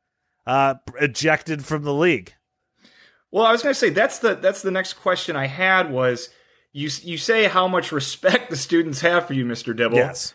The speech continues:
Speaker 2: And that's why, uh, presumably they listen to you.
Speaker 1: Yes.
Speaker 2: Have you had any problems tr-, like, translating that respect to N B A players? Getting the same respect, you know?
Speaker 1: Have you ever seen the, the film Dangerous Minds?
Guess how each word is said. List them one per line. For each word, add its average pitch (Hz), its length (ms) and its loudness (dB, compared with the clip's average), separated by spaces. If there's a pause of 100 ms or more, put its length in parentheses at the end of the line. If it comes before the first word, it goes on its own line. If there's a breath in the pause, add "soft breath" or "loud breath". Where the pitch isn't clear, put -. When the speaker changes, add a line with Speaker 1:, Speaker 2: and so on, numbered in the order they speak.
(140)
Speaker 2:
And 143 180 0
that's 151 320 2
why, 139 520 6
uh, 135 300 -2
presumably 135 500 0
they 123 160 2
listen 123 340 0
to 113 60 0
you. 113 360 0 (380 soft breath)
Speaker 1:
Yes. - 240 -16
Speaker 2:
Have 175 200 2
you 190 120 0
had 208 420 4
any 175 220 -4
problems 175 600 -2
tr-, - 160 -20 (100)
like, 139 220 0
translating 170 560 0
that 160 200 2
respect 139 520 0
to 139 360 0
N 139 160 2
B 135 140 6
A 117 100 6
players? 82 640 -10 (1080)
Getting 147 260 2
the 135 80 2
same 131 240 0
respect, - 440 -8
you 90 40 -16
know? 85 140 -18
Speaker 1:
Have 214 220 0
you 277 60 4
ever 247 260 2
seen 208 340 0
the, 151 420 4
the 127 440 0 (100)
film 165 520 0
Dangerous 135 600 0
Minds? 131 640 -4